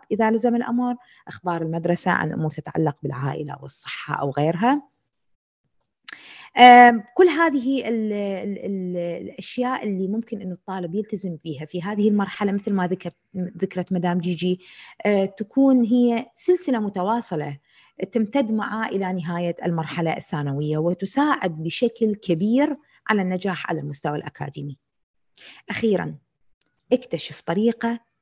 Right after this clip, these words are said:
يمكنك من خلالها الاتصال بمدرسة طفلك.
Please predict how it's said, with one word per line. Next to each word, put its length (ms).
يمكنك 640
من 120
خلالها 600
الاتصال 580
بمدرسة 500
طفلك. 400